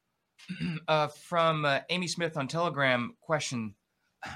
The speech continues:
are all Catholics anti-Semites for saying that Jews killed Christ and that Jews are wrong to reject Christ,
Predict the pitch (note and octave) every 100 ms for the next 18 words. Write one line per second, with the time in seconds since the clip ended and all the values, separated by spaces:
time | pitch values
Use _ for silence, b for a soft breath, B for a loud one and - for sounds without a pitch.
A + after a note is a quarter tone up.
0 | B D#3 D#3 E3+ G#3+ A3+ G3+ F#3+ F#3+ -
1 | - - E3+ F3+ E3+ E3+ E3 D#3+ D#3+ -
2 | C#3 - C#3+ C#3+ C#3+ B2+ - B2 C#3+ D#3+
3 | D#3+ - D3 C#3 C3 - B2+ C3 C3+ -
4 | - _ _ _ C3 B2 - A#2+ C#3 C#3+
5 | D3 - A#2+ G2+ A#2 B2+ C3 C3+ - A#2
6 | A#2 A#2+ - A#2 A#2 B2 -